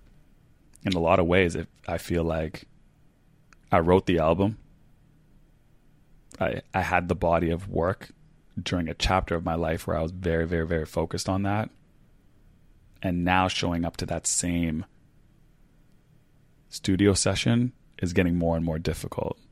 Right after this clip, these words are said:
because I feel more and more removed. And that is not to say I feel that the subject matter is invalid. I think that just because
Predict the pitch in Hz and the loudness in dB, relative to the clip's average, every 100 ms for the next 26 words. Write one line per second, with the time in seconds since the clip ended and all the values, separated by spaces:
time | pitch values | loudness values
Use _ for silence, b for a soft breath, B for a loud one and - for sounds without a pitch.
0 | _ _ - - 82 - 82 80 78 76 | _ _ -8 -6 -4 -2 -2 0 -2 0
1 | 78 76 71 78 73 57 - - b b | -2 -2 -2 -2 -4 -4 -10 -18 b b
2 | b b b - 90 85 87 87 90 92 | b b b -8 -2 0 0 0 0 0
3 | - 90 - 92 85 85 87 80 80 - | -2 -4 -2 0 -2 -4 -4 -4 -4 -8
4 | 71 - - - - - 85 - - 85 | -10 -12 -20 -4 0 2 0 -4 -4 -4
5 | 80 78 - - - - 87 78 73 - | -4 -6 -6 -6 -8 -10 -6 -4 -4 -6
6 | - - - - - - - - _ - | -14 -18 -20 -20 -20 -20 -20 -20 _ -20
7 | - - _ - - 85 85 82 78 80 | -20 -20 _ -12 -4 0 0 0 -2 -2
8 | - - 85 | -4 -4 -4